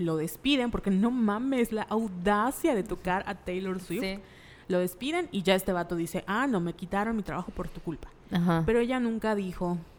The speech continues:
Speaker 1: o sea, ella nunca no mencionó nombres, que es otra de las cosas que es como política de Taylor Swift. Ella nunca menciona nombres. Pero
Speaker 2: Como nosotras,
Speaker 1: como
Speaker 2: se la,
Speaker 1: nosotras.
Speaker 2: se la aprendimos a Taylor. <laughs>
Speaker 1: Obviamente. Pero a diferencia de nosotras,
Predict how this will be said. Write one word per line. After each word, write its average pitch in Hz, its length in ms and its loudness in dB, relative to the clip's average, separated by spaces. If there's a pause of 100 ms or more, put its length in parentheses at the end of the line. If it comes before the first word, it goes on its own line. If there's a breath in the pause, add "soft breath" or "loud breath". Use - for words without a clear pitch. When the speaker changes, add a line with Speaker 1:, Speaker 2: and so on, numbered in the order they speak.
Speaker 1:
o 180 60 -6
sea, 247 80 2
ella 311 100 6
nunca 320 220 4
no 269 100 2
mencionó 196 300 0
nombres, 165 420 -4 (300)
que 202 80 0
es 196 100 2
otra 202 220 0
de 185 40 0
las 165 160 -4
cosas 180 340 -6
que 151 260 -8 (500)
es 190 100 -6
como 196 200 -4
política 180 720 -4
de 175 80 -8
Taylor 170 340 -4
Swift. 208 240 -6 (100)
Ella 180 200 0
nunca 214 520 0
menciona 170 380 -2
nombres. 240 420 -6 (840 soft breath)
Pero 170 140 8
Speaker 2:
Como 175 100 8
nosotras, 165 580 8
Speaker 1:
como 175 140 4
Speaker 2:
se 170 40 8
la, 175 80 12
Speaker 1:
nosotras. 160 400 0
Speaker 2:
se 185 100 12
la 180 60 12
aprendimos 175 440 8
a 170 60 8
Taylor. 160 400 4 (100)
<laughs> - 120 0
Speaker 1:
Obviamente. 165 600 2 (380 loud breath)
Pero 208 220 8
a 190 60 6
diferencia 220 520 4
de 254 80 0
nosotras, 226 640 2